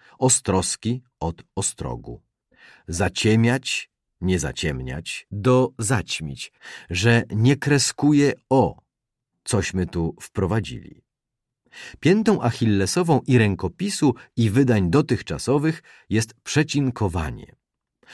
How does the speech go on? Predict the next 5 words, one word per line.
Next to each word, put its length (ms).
Potocki 600
tylko 500
o 100
kropki 640
dbał. 480